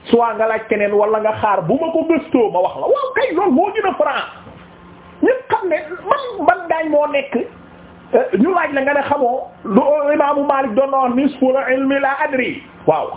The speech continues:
xaaju xam-xam mooy luñ la laajee loo xamul nga ne xaw ma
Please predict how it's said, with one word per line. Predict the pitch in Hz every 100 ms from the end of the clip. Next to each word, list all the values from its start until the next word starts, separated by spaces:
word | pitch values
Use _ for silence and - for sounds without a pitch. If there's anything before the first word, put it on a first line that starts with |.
| -
xaaju | 247 277 277
xam-xam | 254 262 247 262 233
mooy | 240 247 226
luñ | 220 240
la | 247
laajee | 240 226 214 202
loo | 202 233
xamul | 226 220 175
nga | 196
ne | 254 -
xaw | 240
ma | 233